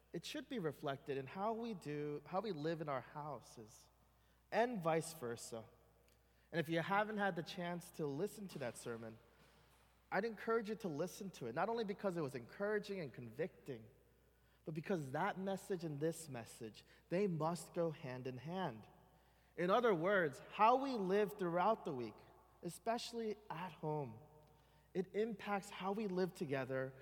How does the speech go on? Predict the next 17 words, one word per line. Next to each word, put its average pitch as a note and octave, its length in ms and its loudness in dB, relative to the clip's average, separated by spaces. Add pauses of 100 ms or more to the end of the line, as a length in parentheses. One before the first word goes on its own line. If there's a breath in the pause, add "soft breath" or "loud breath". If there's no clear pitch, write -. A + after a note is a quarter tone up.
(160 loud breath)
on C3+ 160 -2
Sunday G3 480 4
morning D3 520 0 (500 loud breath)
as F#3 300 -2
the D#3+ 120 0
household A2+ 460 -6
of A2 100 -14
God. D3 340 0 (1300 soft breath)
But E3+ 80 0
there's E3+ 180 6
two B3 180 2
important F#3+ 360 2
questions - 720 0
that C3+ 100 0
arise D#3 420 0
from A2+ 180 -8
this. G#2+ 160 -10